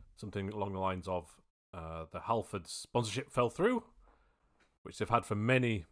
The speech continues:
many years in various forms as a team, on and off.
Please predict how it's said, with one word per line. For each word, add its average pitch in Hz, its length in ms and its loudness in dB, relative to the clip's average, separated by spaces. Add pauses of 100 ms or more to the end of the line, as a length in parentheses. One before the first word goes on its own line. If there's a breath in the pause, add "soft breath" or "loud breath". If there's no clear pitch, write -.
many 110 400 -2
years 85 640 -8
in 95 120 -12
various 90 420 -2
forms 90 440 -6
as 85 80 -14
a 80 60 -12
team, 131 300 -6 (520)
on 127 140 8
and 104 80 8
off. - 340 4